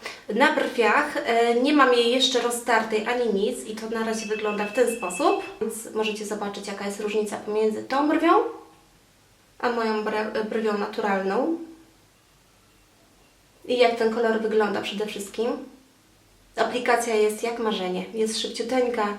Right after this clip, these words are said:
bardzo fajnie się nakłada. E, naprawdę jest, e, super, a jeśli chodzi o utrzymywanie się, ja naprawdę nie narzekam. Ona mi się trzyma cały dzień i ten wosk powoduje to, że te brwi są po prostu w jednym, e, miejscu przez cały czas.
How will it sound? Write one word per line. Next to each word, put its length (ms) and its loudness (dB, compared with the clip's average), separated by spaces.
bardzo 260 0
fajnie 260 -2
się 140 -6
nakłada. 540 -4
E, 220 -2
naprawdę 340 -4
jest, 240 0
e, 180 -2
super, 420 2
a 80 0
jeśli 240 2
chodzi 240 2
o 40 2
utrzymywanie 600 0
się, 140 -6
ja 180 0
naprawdę 340 -4
nie 160 4
narzekam. 560 -4
Ona 180 4
mi 80 2
się 120 -2
trzyma 300 -2
cały 320 2
dzień 360 0
i 60 -6
ten 220 0
wosk 260 -2
powoduje 460 0
to, 140 -4
że 120 -4
te 80 -2
brwi 360 -2
są 140 -4
po 80 -8
prostu 260 -6
w 60 -8
jednym, 520 -2
e, 180 0
miejscu 440 2
przez 240 -8
cały 220 -4
czas. 260 -8